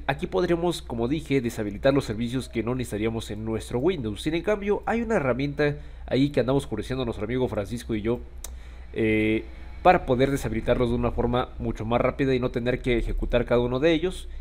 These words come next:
y pues deshabilitar o detener el servicio. Y es a través de script. Sí, ya sabes que todo esto es lo bonito del poder de la consola de PowerShell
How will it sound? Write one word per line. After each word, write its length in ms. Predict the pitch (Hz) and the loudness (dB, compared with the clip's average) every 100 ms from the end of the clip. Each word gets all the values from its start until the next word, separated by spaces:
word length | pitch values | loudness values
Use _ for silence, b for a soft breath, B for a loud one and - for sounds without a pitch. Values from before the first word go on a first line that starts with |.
| - | -6
y 100 | 180 | -2
pues 400 | 175 175 - - - | 4 4 2 -4 0
deshabilitar 720 | 143 143 117 110 107 123 - | 2 2 0 0 4 4 4
o 100 | 127 | 0
detener 480 | 110 - 107 113 - - | -2 -2 -2 0 -2 -2
el 320 | 117 117 - | -2 -2 -4
servicio. 680 | - - 107 98 95 - 101 B B B | -6 -4 -2 -4 -8 -10 -10 B B B
Y 80 | 190 | 0
es 60 | |
a 40 | 196 | 4
través 360 | 151 135 131 | 4 6 4
de 100 | 139 | 2
script. 340 | - 233 180 - - - | 0 -4 -6 -8 -14 -10
Sí, 180 | - 175 | -4 2
ya 100 | 147 | 2
sabes 300 | 147 143 143 | 2 2 0
que 100 | 131 | -2
todo 160 | 135 131 | 0 0
esto 220 | - 135 | 0 -2
es 60 | |
lo 100 | 110 | 0
bonito 340 | 101 110 123 110 | 0 -2 -2 0
del 220 | 110 104 B B B | 0 -2 B B B
poder 240 | 117 117 | 2 4
de 80 | 120 | 4
la 120 | 110 | 2
consola 380 | 110 101 123 117 | 0 -2 2 2
de 80 | 104 | 0
PowerShell 640 | - 127 120 - 160 160 | -2 0 0 4 4 4